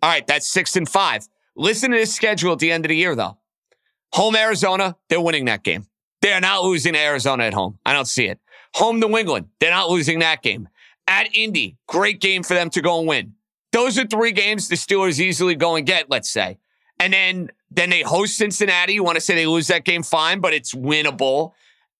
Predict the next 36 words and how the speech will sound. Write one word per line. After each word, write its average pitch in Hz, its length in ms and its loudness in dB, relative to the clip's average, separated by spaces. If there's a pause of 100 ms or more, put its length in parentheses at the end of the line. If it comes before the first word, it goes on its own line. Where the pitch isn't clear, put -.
At 185 200 2
Seattle, 175 640 0
at 156 240 0
Baltimore. 131 500 -2 (100)
That's 214 200 0
a 240 80 -2
tough 233 280 0
way 214 100 2
to 202 80 0
finish 202 320 -2
the 180 100 0
year. 151 420 0 (420)
I 147 120 2
understand 175 500 0
that. 120 260 0 (480)
But 175 120 2
I 180 140 2
think 220 240 -4
that 208 200 0
stretch 208 520 -2
in 214 100 0
the 165 60 0
middle 180 400 0
portion 190 540 -2
of 170 180 0
their 185 140 2
year 202 420 0 (300)
will 175 240 0
allow 165 320 0
them, 180 260 -2
hey, 156 320 0 (100)
if 123 120 -4
they 143 100 0
get 202 260 -2
those 247 260 0
three 185 480 0